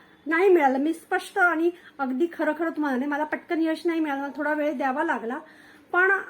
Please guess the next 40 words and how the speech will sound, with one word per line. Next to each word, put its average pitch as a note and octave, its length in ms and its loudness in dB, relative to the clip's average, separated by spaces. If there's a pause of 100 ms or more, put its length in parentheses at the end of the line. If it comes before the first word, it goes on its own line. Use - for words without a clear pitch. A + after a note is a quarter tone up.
(320)
आता D#4 240 -2
खूप G#4+ 320 -8
छान G#4 200 4
माझं E4+ 260 0
चाललंय, C#4+ 440 -2 (440)
अ, C4+ 120 0
व्यवस्थित D#4 420 -4
अगदी. C4+ 180 -4
आधी C#4 200 -2
मी D#4 100 -4
दिवाळीचा C#4 420 -4
फराळ D4 300 -2
घेते, D4 300 -6
करते D4 340 -6
ना, D4 120 -6 (320)
त्याचा D4 220 -4
तर D#4+ 140 -4
मी, E4 340 0 (300)
अ, C#4 100 0
जो D4+ 180 -2
व्हिडिओ D4 300 0
टाकला D4+ 240 -2
त्यात D4+ 260 -6
सगळं D4 340 -4
तुम्हाला D#4 260 -4
सांगितलेलं C#4+ 480 -6
आहे C4+ 80 -4
की C#4 120 -8
मी C#4 120 -4
दिवाळीचा C4+ 380 -4
फराळ C#4 300 -2
यावर्षी C4+ 440 -4 (360)
किती E4 220 2
किलोचा D4+ 460 -2
केला, C4+ 420 -2
त्यातनं C4+ 280 -4
मला C#4+ 140 -6
किती E4 320 -4
प्रॉफिट D4+ 400 -4
आलं, C#4+ 220 -4